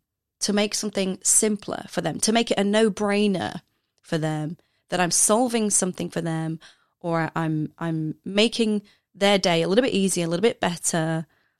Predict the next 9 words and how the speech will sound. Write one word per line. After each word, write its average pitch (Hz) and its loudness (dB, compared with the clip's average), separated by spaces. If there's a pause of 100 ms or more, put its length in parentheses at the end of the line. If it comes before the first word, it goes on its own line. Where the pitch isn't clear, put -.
solving 196 0
a 233 0
problem, 175 0
taking 180 -2
something 196 -2
off 185 -4
a 196 -2
to-do 190 -2
list? 165 -4